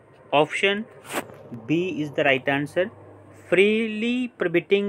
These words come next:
the conversion of rupee to other major currencies and vice versa। तो कन्वर्टिबिलिटी किसे कहते हैं?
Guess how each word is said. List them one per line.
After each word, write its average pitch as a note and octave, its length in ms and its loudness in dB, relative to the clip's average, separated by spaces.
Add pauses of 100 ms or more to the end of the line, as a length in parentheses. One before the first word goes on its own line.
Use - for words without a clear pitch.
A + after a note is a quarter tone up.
the C#3+ 420 4 (340)
conversion D#3+ 600 2 (200)
of D3+ 180 0 (100)
rupee D3+ 300 -2 (160)
to E3+ 80 -6 (120)
other B2+ 300 0
major C#3 340 -4
currencies C#3 640 -6 (120)
and C#3 340 0 (360)
vice B2 340 0
versa। - 320 -6 (1000)
तो C3+ 80 -4
कन्वर्टिबिलिटी D#3+ 720 0
किसे E3+ 240 -4
कहते D3+ 360 0
हैं? D#3 240 -4